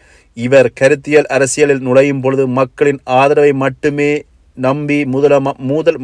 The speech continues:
ம-, மூலதனமாக்கி அரசியலை கையில் எடுத்த வீரமறவன். கருத்தியல் அரசியலில் எவ்வித அரசியல் பின்புலமுமின்றி மக்களின் ஆதரவை நம்பி நாடாளுமன்றத்தில், நாடாளுமன்ற தேர்தலில் களமிறங்கினார்,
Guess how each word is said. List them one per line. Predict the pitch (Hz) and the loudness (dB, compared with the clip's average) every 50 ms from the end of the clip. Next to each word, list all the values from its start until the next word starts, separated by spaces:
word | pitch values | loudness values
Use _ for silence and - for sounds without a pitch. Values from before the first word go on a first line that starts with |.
| 127 | -8
ம-, | 120 120 113 113 117 | -8 -8 -8 -6 -4
மூலதனமாக்கி | 139 156 165 151 151 147 143 139 135 135 135 - - 139 123 | 0 2 2 2 2 -2 -2 -4 -4 -6 -6 -8 -10 -8 -4
அரசியலை | 113 123 131 131 - 139 127 131 127 | -4 -4 -4 -4 -4 -4 -4 -4 -4
கையில் | 127 - 127 131 139 139 | -2 -4 -4 -2 -2 -4
எடுத்த | 135 131 127 123 - - 131 117 110 | -4 -6 -8 -8 -4 -4 -4 -4 -4
வீரமறவன். | 120 127 131 123 117 117 117 110 113 110 98 - _ _ _ _ _ _ _ _ _ _ _ _ _ _ _ _ _ _ _ _ _ _ _ _ _ - | -6 -6 -4 -4 -6 -6 -6 -8 -8 -8 -10 -14 _ _ _ _ _ _ _ _ _ _ _ _ _ _ _ _ _ _ _ _ _ _ _ _ _ 0
கருத்தியல் | - 135 147 156 139 - 165 165 170 156 | 2 4 4 4 2 0 0 2 6 6
அரசியலில் | 151 151 147 139 - 156 156 147 156 160 151 | 6 6 4 2 0 2 2 2 2 2 0
எவ்வித | 139 135 139 143 151 151 160 151 | 0 -2 -2 -2 -2 2 4 4
அரசியல் | 139 143 147 135 135 151 156 156 156 147 143 _ _ _ _ | 4 4 2 0 0 2 4 4 4 2 -2 _ _ _ _
பின்புலமுமின்றி | - 147 147 147 143 151 151 147 147 139 139 143 143 143 143 156 160 156 151 | -8 -6 -6 -2 0 0 0 0 0 -2 -4 -4 -6 -6 -4 -4 -2 -2 -2
மக்களின் | 143 139 139 135 - - 156 147 151 143 147 | -2 -4 -4 -4 -2 0 0 2 0 0 -4
ஆதரவை | - - 131 135 139 147 143 147 147 147 139 | -4 -2 0 0 0 2 2 2 2 0 0
நம்பி | 139 135 131 131 139 143 156 156 147 | -2 -2 -4 -4 -4 -4 -6 -4 -2
நாடாளுமன்றத்தில், | 143 139 139 139 143 143 139 143 139 143 139 139 135 139 131 127 - 151 160 160 156 - _ _ _ _ _ _ _ _ _ _ _ _ _ _ _ _ _ _ _ _ _ _ _ _ _ _ _ _ _ _ _ _ _ _ _ _ _ _ _ _ _ _ _ _ _ _ _ _ _ _ _ _ _ _ _ _ _ _ _ _ _ _ _ _ - | 0 0 2 4 4 4 2 2 -2 -4 -6 -2 -2 -2 -2 -2 -2 -4 -4 -4 -6 -10 _ _ _ _ _ _ _ _ _ _ _ _ _ _ _ _ _ _ _ _ _ _ _ _ _ _ _ _ _ _ _ _ _ _ _ _ _ _ _ _ _ _ _ _ _ _ _ _ _ _ _ _ _ _ _ _ _ _ _ _ _ _ _ _ -6
நாடாளுமன்ற | - 135 147 156 170 175 175 170 165 156 151 135 | 0 2 4 4 4 2 2 0 0 2 2 0
தேர்தலில் | 127 - 151 160 151 156 151 151 143 - | 2 2 2 2 4 2 2 0 0 0
களமிறங்கினார், | 143 143 151 151 151 139 139 131 123 113 104 101 | 2 4 4 4 2 0 -2 -2 -4 -4 -6 -8